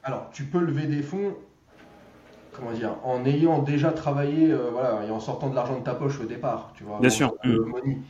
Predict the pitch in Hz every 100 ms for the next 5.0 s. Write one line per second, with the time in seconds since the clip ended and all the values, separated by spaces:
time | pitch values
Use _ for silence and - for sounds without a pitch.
0 | - - - 113 117 110 - - - 113
1 | 127 147 147 - - 135 - 139 131 120
2 | 117 113 - 120 113 143 117 113 113 -
3 | 120 117 139 139 113 101 113 151 135 113
4 | - 90 82 85 82 - - 120 120 98